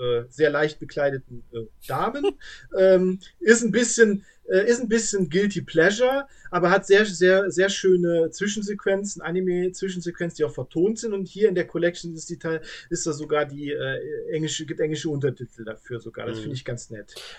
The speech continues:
Speaker 2: Ähm,
Speaker 1: Es sind jetzt keine großartigen Spiele, ist jetzt eher so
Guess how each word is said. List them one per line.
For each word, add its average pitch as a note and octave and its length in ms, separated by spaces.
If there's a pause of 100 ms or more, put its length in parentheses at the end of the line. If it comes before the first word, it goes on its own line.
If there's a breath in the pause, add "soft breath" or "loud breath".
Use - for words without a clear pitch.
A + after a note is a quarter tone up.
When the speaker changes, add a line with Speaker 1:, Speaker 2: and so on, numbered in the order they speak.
Speaker 2:
Ähm, C3+ 360
Speaker 1:
Es F3 100
sind G#3+ 100
jetzt G#3 180
keine E3+ 280
großartigen G3+ 920
Spiele, G#3+ 480
ist F#3+ 260
jetzt D#3+ 180
eher D#3+ 120
so C3+ 140